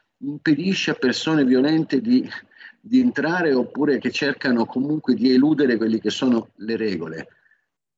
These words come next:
E abbiamo infine le forze dell'ordine, che si trovano a fronteggiare il massimo, il culmine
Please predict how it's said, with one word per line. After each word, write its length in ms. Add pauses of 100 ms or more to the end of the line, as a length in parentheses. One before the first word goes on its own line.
(140)
E 60
abbiamo 320
infine 580 (440)
le 200
forze 360
dell'ordine, 760 (720)
che 160
si 160
trovano 320
a 60
fronteggiare 760
il 460
massimo, 680
il 160
culmine 760